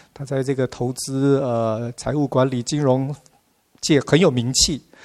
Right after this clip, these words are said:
他讲了一句很直白的话，但很有趣。他说：“成功跟非常成功的人有什么差别呢？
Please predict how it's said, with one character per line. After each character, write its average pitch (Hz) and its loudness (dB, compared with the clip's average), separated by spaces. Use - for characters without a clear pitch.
他 277 -4
讲 180 6
了 180 6
一 208 2
句 202 4
很 135 0
直 143 -4
白 147 6
的 156 2
话， 151 4
但 156 2
很 131 -4
有 131 -2
趣。 - -6
他 - -2
说 269 4
：“成 202 4
功 254 6
跟 240 6
非 294 4
常 185 4
成 165 2
功 196 2
的 185 6
人 143 8
有 147 4
什 131 0
么 135 -2
差 151 6
别 135 2
呢？ 123 2